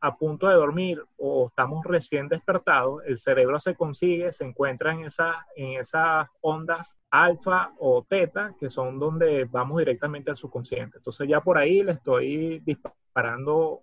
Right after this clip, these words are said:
eh, directamente al subconsciente. Y segundo es a través de la meditación.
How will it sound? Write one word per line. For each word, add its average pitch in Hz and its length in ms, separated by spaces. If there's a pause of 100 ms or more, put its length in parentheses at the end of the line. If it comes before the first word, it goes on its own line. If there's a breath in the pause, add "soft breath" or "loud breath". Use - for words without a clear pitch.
eh, 123 400 (180)
directamente 151 680
al 156 60
subconsciente. 156 720 (160)
Y 175 100
segundo 180 580
es 156 80
a 147 100
través 139 280
de 127 100
la 147 120
meditación. 147 640